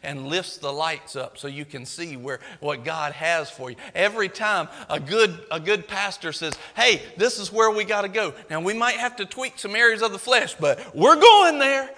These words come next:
We're going there, right? Every time somebody that doesn't deal with those thoughts hears the blessing,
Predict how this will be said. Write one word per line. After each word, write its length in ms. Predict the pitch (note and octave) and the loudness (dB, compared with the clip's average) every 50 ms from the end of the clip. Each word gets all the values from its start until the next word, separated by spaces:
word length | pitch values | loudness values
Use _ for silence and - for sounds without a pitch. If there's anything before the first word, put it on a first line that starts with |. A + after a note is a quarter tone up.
| - - C4 G3+ | -18 -20 -16 -2
We're 260 | - F#3 C4 D#4+ C4+ | 2 4 6 6 8
going 400 | D4 F#4 G4 G4 F#4 D#4 C#4 B3 | 10 10 10 10 10 8 8 6
there, 320 | A#3+ A#3+ A#3+ A#3+ A#3+ B3 B3 - - - - _ _ - | 4 2 2 2 0 -2 -6 -10 -18 -20 -20 _ _ -8
right? 280 | - E3 F#3+ G#3+ G#3+ - - - - _ _ - - _ - | -4 -2 -2 -2 -2 -6 -12 -20 -20 _ _ -20 -20 _ -2
Every 540 | E3+ F#3+ A3 B3 B3+ A#3 A#3 B3 C4+ C#4 C4+ | 2 4 4 4 4 2 -2 -6 -4 -4 -6
time 500 | - - - C4+ C4+ B3+ A#3 G3+ E3+ E3 | -6 -8 -8 -6 -4 -2 -2 -2 -4 -6
somebody 400 | - - G3 F#3+ G3 F#3+ F#3 F3+ | -10 -10 -6 -2 -2 -2 -2 -2
that 180 | D#3+ F3 D#3+ D#3 | -6 -8 -2 0
doesn't 280 | F#3+ F#3 D3+ D3 D#3 | 0 0 0 -2 -6
deal 220 | D3 F3 G3 G#3 G#3 | -4 -4 -2 -2 -2
with 120 | G#3 F#3+ | -4 -4
those 220 | G3 G3 F#3 F3 - | -4 -4 -4 -6 -6
thoughts 340 | - G#3+ G#3+ G#3+ G3+ - - - - | -6 -4 -4 -4 -4 -8 -14 -20 -14
hears 600 | - - G#3+ A3 A3+ A#3+ B3+ B3+ B3 A#3 - - _ _ _ _ _ _ _ _ - | -8 -4 -2 -2 -2 -2 -4 -4 -6 -8 -12 -18 _ _ _ _ _ _ _ _ -6
the 120 | C#3 D3+ C#3+ | -4 -4 -2
blessing, 680 | C3+ D3+ E3+ F#3 G#3+ A#3 - - A#3+ A#3+ C4+ C4+ - | 0 2 2 4 2 2 0 -4 -6 -6 -6 -8 -12